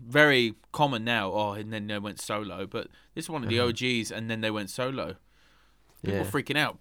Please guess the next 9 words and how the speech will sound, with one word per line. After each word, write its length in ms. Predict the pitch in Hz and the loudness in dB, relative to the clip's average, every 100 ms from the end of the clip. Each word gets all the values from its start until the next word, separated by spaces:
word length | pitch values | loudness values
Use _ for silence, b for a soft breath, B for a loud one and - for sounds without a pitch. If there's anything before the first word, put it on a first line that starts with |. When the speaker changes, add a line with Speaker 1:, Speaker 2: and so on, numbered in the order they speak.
| - | 4
Speaker 1:
Beatlemania 640 | 233 202 190 226 202 151 | 4 4 4 4 6 4
was 120 | 151 | 2
fucking 320 | - 202 - 262 | -4 -8 -6 -4
insane! 960 | 285 - 381 415 440 427 370 208 120 - _ _ _ _ _ _ _ | -4 2 10 12 12 12 6 2 -4 -12 _ _ _ _ _ _ _
Speaker 2:
Yeah. 240 | - 101 98 - | -6 -4 -6 -8
Speaker 1:
And 140 | - 214 | 0 2
it 80 | 233 | 2
was 160 | 214 - | 0 6
over 540 | 254 330 349 277 160 | 10 10 10 6 4